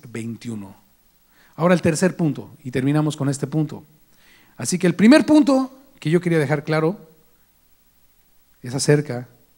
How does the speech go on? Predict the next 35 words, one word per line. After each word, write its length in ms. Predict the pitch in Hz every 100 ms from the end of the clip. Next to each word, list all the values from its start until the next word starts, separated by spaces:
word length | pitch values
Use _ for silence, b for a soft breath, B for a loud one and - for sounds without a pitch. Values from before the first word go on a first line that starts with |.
| _
de 100 | 120
no 200 | 143 190
culpar 360 | 190 160 143 127
a 60 |
Dios, 320 | 113 98 98 127
de 100 | 123
tener 220 | 156 202
un 100 | 208
argumento 560 | 185 165 165 165 160
claro, 420 | 156 156 160 120 - b b
un 120 | 175 190
entendimiento 600 | 185 170 156 165 165 156
claro, 340 | 160 160 117 B B B
que 120 | 160
Dios 560 | 165 180 180 180 - - _ _ _ _ _ _
no 200 | 156 160
tiene 240 | 151 127 113
la 100 | 107
culpa 320 | 123 120 107
del 200 | 104 104
hambre 220 | 104 101
en 100 | 98
el 80 | 98
mundo. 300 | 117 156 151 - - b b b b
Él 140 | 143
ha 40 | 131
dejado 360 | 120 131 131
recursos 600 | 127 117 143 131 131 - - -
ilimitados, 840 | 139 127 123 113 131 120 104 98
impresionantes, 960 | 123 117 127 113 127 135 123 117 - B B B
para 180 | - 120
que 120 | -
el 60 | 131
mundo 420 | 151 190 196 214 - B B B _ _ _ _ _ _ _ _ _ _ _
pudiera, 480 | 139 131 143 139